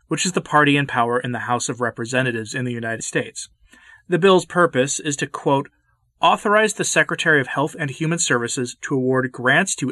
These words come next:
eligible entities to conduct diagnostic testing for the affliction and related activities,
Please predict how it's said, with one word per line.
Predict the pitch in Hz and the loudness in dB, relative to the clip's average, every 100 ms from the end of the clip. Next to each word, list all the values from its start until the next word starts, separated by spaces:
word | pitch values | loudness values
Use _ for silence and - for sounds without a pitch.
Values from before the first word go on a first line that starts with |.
| - | 0
eligible | 147 170 151 123 - | 0 0 -2 -4 -2
entities | 156 143 120 117 - - - _ | -2 -2 -2 -4 -10 -20 -20 _
to | - 135 | -10 -8
conduct | - 127 135 185 - - | -4 0 2 0 -4 -4
diagnostic | 127 151 170 160 - 165 | 0 2 2 0 0 -4
testing | - 127 - 120 113 _ | 0 0 0 -8 -10 _
for | 135 123 | -2 0
the | 123 110 - | -2 -4 -10
affliction | - 147 165 - 107 113 _ _ | -4 -2 -2 -4 -8 -14 _ _
and | 139 139 | -4 0
related | 156 170 160 | 2 2 4
activities, | 147 - 175 131 117 - | 2 0 -4 -4 -8 -16